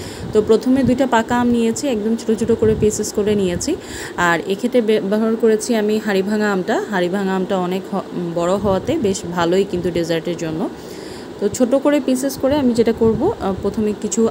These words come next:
আম আমি blend করে নিব। আর আমগুলো blend করার পরে যে ছোট piece করা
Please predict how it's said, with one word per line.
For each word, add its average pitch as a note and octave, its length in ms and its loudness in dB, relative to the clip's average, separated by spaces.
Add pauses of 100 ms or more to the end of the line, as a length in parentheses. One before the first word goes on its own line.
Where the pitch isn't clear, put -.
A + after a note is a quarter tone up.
আম F#3 260 0
আমি G3+ 200 0
blend F3 380 -2
করে E3 180 -2
নিব। D#3+ 300 -4 (440)
আর E3 320 2 (120)
আমগুলো G#3 440 2
blend A3 340 2
করার B3 240 2 (140)
পরে A3 380 2
যে G3 160 4
ছোট G3+ 220 0 (120)
piece G#3+ 300 0
করা A3 420 2